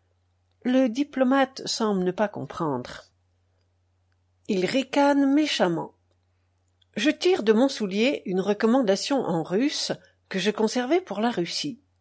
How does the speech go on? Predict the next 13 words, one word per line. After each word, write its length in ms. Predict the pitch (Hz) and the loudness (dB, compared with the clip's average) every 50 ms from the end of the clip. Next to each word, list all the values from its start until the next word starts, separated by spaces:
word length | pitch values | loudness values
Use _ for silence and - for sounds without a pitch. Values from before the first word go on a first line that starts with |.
| _ _ _ _ _ _ _ _ _ _ - | _ _ _ _ _ _ _ _ _ _ -2
À 160 | 185 180 185 | 0 0 0
peine 580 | 185 _ _ - 208 220 233 247 254 254 247 233 | -2 _ _ 4 4 6 6 4 2 0 -2 -2
s'il 320 | - - 202 180 175 175 | -4 -4 -4 -4 -2 0
daigne 340 | 170 190 202 202 208 214 220 | 2 2 2 2 2 2 0
la 160 | 233 262 277 | 0 0 -2
prendre. 560 | - - - 151 110 92 85 - - - _ _ _ _ _ _ _ _ _ _ _ _ _ _ _ _ _ _ _ _ | -4 -4 -4 -4 -4 -4 -6 -10 -14 -16 _ _ _ _ _ _ _ _ _ _ _ _ _ _ _ _ _ _ _ _
Enfin, 460 | - 285 302 294 - - 170 165 - - | 2 2 2 2 0 -2 0 0 -2 -4
sur 260 | - - - - 302 247 | -6 -6 -2 0 0 2
mon 200 | 214 202 190 208 | 2 2 4 2
insistance, 800 | 254 262 - - 160 - - - - 185 202 233 - - - - - | 2 0 -2 -6 -10 -10 -8 -4 -2 0 0 0 -2 -6 -10 -6 -2
il 260 | - 285 277 277 240 | 0 0 0 2 0
la 140 | 170 143 143 | 0 0 0
lit 340 | 165 180 226 285 359 359 | 0 2 2 2 2 0